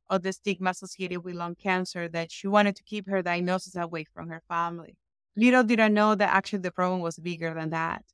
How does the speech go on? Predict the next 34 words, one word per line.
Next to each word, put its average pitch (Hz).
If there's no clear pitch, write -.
She 208
had 185
E 208
G 190
F 180
R 180
mutant 196
non-small 170
cell 160
lung 160
cancer. 180
Slowly 214
I 190
learned 185
that 170
she 226
had 208
told 190
her 170
family 196
that 165
she 208
had 185
breast 175
cancer -
instead. 180
I 220
saw 233
her 240
coming 214
to 214
my 190
clinic 196
dressed 196